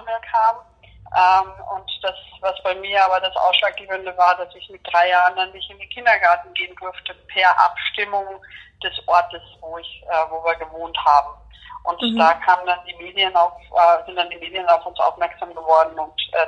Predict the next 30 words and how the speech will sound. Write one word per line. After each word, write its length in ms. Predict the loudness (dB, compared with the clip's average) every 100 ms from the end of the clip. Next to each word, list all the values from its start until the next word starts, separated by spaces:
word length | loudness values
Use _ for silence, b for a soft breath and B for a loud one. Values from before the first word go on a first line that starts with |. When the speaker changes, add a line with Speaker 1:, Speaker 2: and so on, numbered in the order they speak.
| -4
Speaker 1:
deshalb 420 | -4 0 0 0
gibt's 280 | -8 -10 _
dann 240 | 2 2 -2
immer 200 | 0 2
noch 240 | 2 0 -4
Interviews 520 | -6 -2 -2 -4 -12 -8
von 180 | -6 -6
mir 220 | -2 -2 -2 -6
bis 100 | -6 0
heute. 360 | 0 0 -8 -12 B B B B B B B -12 -8
Deshalb, 280 | 0 0
Speaker 2:
Okay. 100 | 0 -2
Speaker 1:
ich 60 |
lehre 180 | 2 2
so 80 | 0
ein 80 | -6
bisschen 260 | -8 -8 -6
in 140 | -6
dem 120 | -2
Bereich, 440 | 0 4 4 4 -2
ähm, 420 | 2 4 2 -2 -14 -2
H 140 | 2 2
I 60 | 4
V 200 | 2 2
aids 260 | -2 -2
auf 340 | 2 4 2 0 -12 -18
und 160 | -18
wie 100 | -16
man, 240 | -2 -2 -2
ähm, 640 | -8 -6 -2 -2 -4 -16